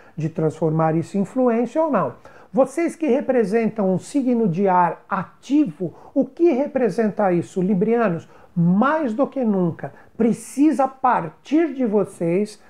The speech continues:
a energia vibracional da interação para que isso se torne fluência. Ou seja, se existe uma situação importante e ela está com desafios,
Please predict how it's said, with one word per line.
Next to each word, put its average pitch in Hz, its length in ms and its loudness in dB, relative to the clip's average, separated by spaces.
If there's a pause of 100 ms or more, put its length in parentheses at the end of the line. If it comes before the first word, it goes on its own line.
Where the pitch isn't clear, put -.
(100)
a 214 240 2
energia 240 840 2
vibracional 202 920 0
da 180 240 2
interação 220 840 0
para 220 260 0
que 247 380 -2 (200)
isso 302 400 0
se - 200 -8
torne 214 420 0
fluência. 220 640 0
Ou 330 80 0
seja, 151 480 -4 (340)
se - 160 0
existe 277 380 2
uma 302 160 2
situação 277 640 0
importante 220 720 0
e - 20 4
ela 214 160 2
está 196 300 -4
com 175 200 -4
desafios, 165 800 0